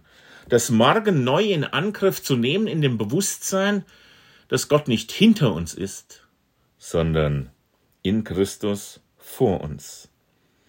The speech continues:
Und so ist doch das Heil von gestern futsch. Ja, ich kann mich nicht auf gestern ausruhen. Es ist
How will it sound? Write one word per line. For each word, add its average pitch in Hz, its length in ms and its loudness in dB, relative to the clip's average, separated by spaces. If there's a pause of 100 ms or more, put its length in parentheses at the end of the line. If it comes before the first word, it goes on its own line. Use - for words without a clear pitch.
(240)
Und 95 140 -4
so 101 80 2
ist 131 200 0
doch 131 80 4
das 104 240 0
Heil 120 240 2
von 107 220 -2
gestern 175 580 -4 (680)
futsch. - 720 -10 (280)
Ja, 87 420 -6 (440)
ich - 220 -10
kann 101 180 -2
mich 98 180 -2
nicht 113 280 -4
auf 110 180 -6
gestern 98 560 -4 (400)
ausruhen. 90 640 -6 (1000)
Es 127 180 0
ist 139 360 0